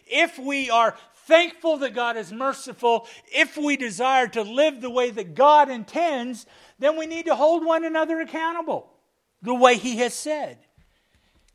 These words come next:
in verses five and six. So God says,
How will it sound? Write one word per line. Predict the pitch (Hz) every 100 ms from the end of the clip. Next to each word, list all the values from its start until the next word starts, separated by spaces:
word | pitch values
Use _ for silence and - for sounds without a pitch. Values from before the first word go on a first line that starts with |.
| _
in | 160 160
verses | 160 - 165 -
five | 165 139 135
and | 143
six. | - 220 139 - - - - _ _ _ _ _ _ _ _ _ _ _ _ - _
So | - 262
God | 262 302 294
says, | 285 269 247